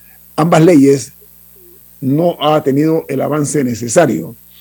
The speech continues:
Entonces, eh, este es un tema que se tiene que discutir muy en profundidad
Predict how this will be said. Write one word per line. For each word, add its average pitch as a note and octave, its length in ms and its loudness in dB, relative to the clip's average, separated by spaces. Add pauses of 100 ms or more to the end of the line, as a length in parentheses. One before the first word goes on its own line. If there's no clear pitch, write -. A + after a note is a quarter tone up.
(1500)
Entonces, F#3+ 720 4
eh, C3 560 2 (200)
este E3 300 2
es F#3 60 8
un F3+ 160 4
tema F3 320 2
que A#2+ 420 -2
se C3+ 160 -2
tiene F3 220 -2
que E3 100 -2
discutir C3+ 380 2
muy F#3 180 0
en F3 140 -2
profundidad D#3+ 640 2